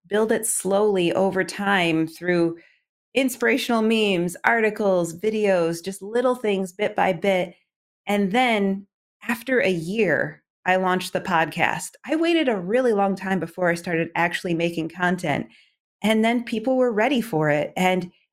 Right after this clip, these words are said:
it just kind of grew from there. And it was just going off like, like crazy, um, until right before this happened. And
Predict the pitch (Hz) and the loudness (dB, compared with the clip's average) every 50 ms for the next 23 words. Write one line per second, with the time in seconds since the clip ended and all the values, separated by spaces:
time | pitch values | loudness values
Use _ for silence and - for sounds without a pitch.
0 | _ - 208 220 220 285 285 - - - 240 233 240 233 196 - - 180 196 226 | _ -2 -2 -2 0 -2 -2 -2 -4 -2 -2 0 0 0 0 -2 -2 0 2 2
1 | 240 233 - 214 196 190 185 185 196 208 220 233 240 - - - 196 190 190 185 | 0 0 -2 0 0 2 2 2 2 2 2 0 0 -2 -2 0 2 2 2 2
2 | 185 185 185 _ _ _ _ _ _ _ - 254 302 - 254 269 247 - - 233 | 0 -2 -6 _ _ _ _ _ _ _ -2 0 2 2 2 2 0 0 -2 -4
3 | 220 226 - 208 220 233 226 226 208 202 196 - 185 165 143 - - - - _ | -4 0 0 2 2 4 4 2 2 0 0 0 0 0 0 -2 -6 -16 -20 _
4 | _ _ _ _ _ _ _ _ _ _ _ _ _ _ _ _ - 190 180 170 | _ _ _ _ _ _ _ _ _ _ _ _ _ _ _ _ -6 -4 -4 -4
5 | 170 - - - - 269 294 320 311 254 226 196 170 165 170 170 - - 185 190 | -6 -12 -14 -8 -4 -2 2 2 2 2 2 2 2 2 0 0 0 0 0 2
6 | 185 175 175 175 170 160 - - _ _ _ - 196 202 196 226 220 202 185 190 | 2 2 2 0 0 -2 -6 -10 _ _ _ -4 -4 -2 0 0 0 0 2 2
7 | 190 190 196 190 190 - 190 190 175 165 170 - - 208 214 220 220 - - - | 0 0 0 -4 -2 0 0 0 2 0 -2 -2 0 0 0 0 0 -2 -2 -2
8 | - 160 - - _ _ _ _ _ _ _ _ _ _ _ - 202 202 202 202 | -2 -4 -6 -8 _ _ _ _ _ _ _ _ _ _ _ -2 0 2 2 0
9 | 196 196 | 0 -2